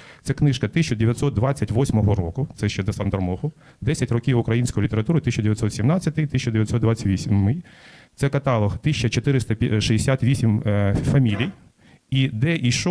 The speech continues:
вони, в яких виданнях опублікували. Ти чула про таку книжку? Ніхто не чув.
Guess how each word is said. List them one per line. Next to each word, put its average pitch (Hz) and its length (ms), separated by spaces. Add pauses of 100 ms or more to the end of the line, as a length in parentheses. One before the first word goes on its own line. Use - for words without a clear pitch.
вони, 135 220
в - 40
яких 120 260
виданнях 127 300
опублікували. 113 640
Ти 117 80
чула 226 200
про - 100
таку - 140
книжку? - 320 (680)
Ніхто 143 220
не 160 80
чув. 98 200